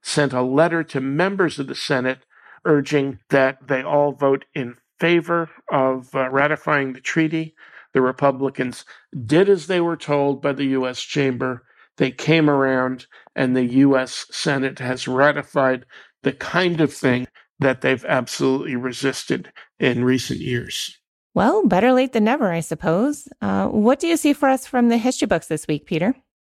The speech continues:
Speaker 1: Not a historical item, but something about a man who made history, who passed away last week. Dave Foreman, if you haven't heard of him by name, you probably know his work.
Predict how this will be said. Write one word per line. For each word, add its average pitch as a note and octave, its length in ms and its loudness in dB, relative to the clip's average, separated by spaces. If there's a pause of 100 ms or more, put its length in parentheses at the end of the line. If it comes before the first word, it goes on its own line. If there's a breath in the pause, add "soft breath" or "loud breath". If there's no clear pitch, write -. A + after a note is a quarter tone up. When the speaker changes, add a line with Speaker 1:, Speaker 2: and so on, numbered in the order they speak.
(140)
Speaker 1:
Not G#3 300 4
a F3 40 4
historical D#3+ 720 2
item, C#3+ 420 0 (260)
but C3+ 160 -2
something C#3+ 460 0
about B2+ 500 2
a C#3+ 100 -4
man C#3 300 0
who C3 180 -2
made C#3+ 420 2
history, D#3+ 680 0 (380 loud breath)
who C#3+ 140 0
passed D3+ 400 -2
away C#3 240 2
last A#2+ 400 -4
week. D3+ 240 0 (580 soft breath)
Dave F#3+ 340 4
Foreman, F3+ 640 0
if C#3 240 -6
you C#3 100 0
haven't C3 460 -2
heard D3 520 2 (240)
of D#3+ 240 2
him D#3+ 260 -4
by C3+ 180 -4
name, D3 460 -2 (360 soft breath)
you C3 100 2
probably C3 500 0
know B2 220 -4
his B2 260 -12
work. D#3 340 2